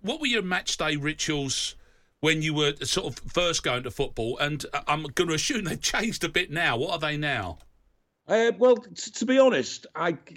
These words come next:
Speaker 2: I very rarely get to live games now, especially
Speaker 1: Sure.
Speaker 2: obviously since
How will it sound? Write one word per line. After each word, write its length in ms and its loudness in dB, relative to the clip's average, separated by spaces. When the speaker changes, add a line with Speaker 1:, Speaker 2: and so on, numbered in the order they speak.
Speaker 2:
I 220 2
very 400 4
rarely 360 8
get 240 -4
to 100 -4
live 320 0
games 340 -4
now, 180 -4
especially 340 -2
Speaker 1:
Sure. 40 -2
Speaker 2:
obviously 300 -10
since 340 -12